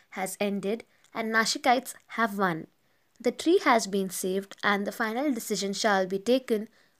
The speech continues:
by changing the layout of the proposed flyover from swimming pool to Trimurti Chowk, stated Aditya Thackeray, Minister of State for Environment, while on his visit to Nashik.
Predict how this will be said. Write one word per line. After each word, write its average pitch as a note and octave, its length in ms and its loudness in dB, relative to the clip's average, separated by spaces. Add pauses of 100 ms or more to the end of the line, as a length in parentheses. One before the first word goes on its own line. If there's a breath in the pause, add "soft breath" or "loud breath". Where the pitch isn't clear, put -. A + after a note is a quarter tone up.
by A3 140 -2
changing D4 540 0
the C4+ 100 4
layout F#3+ 440 0
of G3 160 0
the G3+ 80 -2
proposed A3 520 -4
flyover G3+ 640 0 (320 soft breath)
from G3+ 240 -4
swimming G3+ 340 -2
pool A3+ 260 -4 (360 loud breath)
to C4 80 -4
Trimurti B3+ 580 0
Chowk, - 380 -2 (460 soft breath)
stated G#3+ 560 -2 (120)
Aditya G3 500 -2
Thackeray, B3 480 0 (320 soft breath)
Minister E4+ 460 0
of C#4 80 0
State G3 340 -2
for G3 220 2
Environment, G3 720 -4 (260 soft breath)
while D4 320 4
on G#3 160 -2
his G#3 140 -4
visit G3+ 400 -2 (240)
to B3 80 -4
Nashik. F#3+ 540 -4